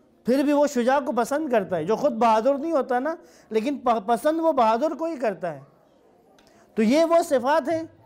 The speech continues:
कि जिसमें मौला अली की तरफ लोग खिंचते हैं, जाजिब सिफात हैं। कुछ सिफात दाफ़े हैं, मसलन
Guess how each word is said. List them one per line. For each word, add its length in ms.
कि 100
जिसमें 320
मौला 320
अली 220
की 120
तरफ 340
लोग 360
खिंचते 440
हैं, 360
जाजिब 440
सिफात 480
हैं। 220
कुछ 160
सिफात 380
दाफ़े 480
हैं, 200
मसलन 520